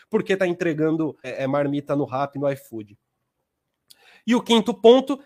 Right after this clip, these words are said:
se tudo isso que foi dito, se tudo isso, se você ainda acha que tá ruim, bom, então os mais capacitados conseguem melhores empregos. Cabe a você se capacitar melhor pra conseguir um melhor emprego.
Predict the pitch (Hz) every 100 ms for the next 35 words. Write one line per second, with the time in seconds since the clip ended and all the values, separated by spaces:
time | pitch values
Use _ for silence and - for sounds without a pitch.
0 | _ - 262 - 359 359 302 254 - -
1 | - 240 180 156 131 - 110 - _ -
2 | 214 311 311 277 170 127 113 - _ -
3 | 214 - 240 277 254 240 226 - 165 143
4 | 269 233 117 - _ _ _ _ _ _
5 | _ _ 185 196 110 120 160 165 196 220
6 | 185 196 208 220 - 202 202 190 214 -
7 | 190 190 214 - 262 262 202 180 202 208
8 | 202 196 196 254 247 180 151 131 - -
9 | _ _ 190 135 135 160 190 202 - 147
10 | 147 190 208 208 202 226 - 190 196 226
11 | 175 180 196 196 202 190 185 196 202 190
12 | 190 220 156 139 113